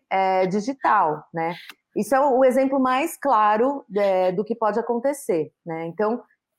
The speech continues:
sim, vai, vai interferir, sim, a gente vai ter outras formas de pensar produtos, é, se a gente pensa, é, no, no mercado imobiliário,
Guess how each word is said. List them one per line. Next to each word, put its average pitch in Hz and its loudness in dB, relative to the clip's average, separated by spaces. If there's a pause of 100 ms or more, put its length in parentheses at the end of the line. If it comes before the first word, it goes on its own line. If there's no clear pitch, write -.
(100)
sim, 302 0
vai, 202 0
vai 190 -2
interferir, 190 -4
sim, 311 -4
a 262 0
gente 220 -4
vai 196 -2
ter 226 -2
outras 294 0
formas 220 -2
de 214 -2
pensar 214 -2
produtos, 202 -2 (480)
é, 170 0
se 170 -4
a 175 -2
gente 185 -6
pensa, 190 -4
é, 160 0
no, 170 -4
no 196 -2
mercado 185 0
imobiliário, 170 0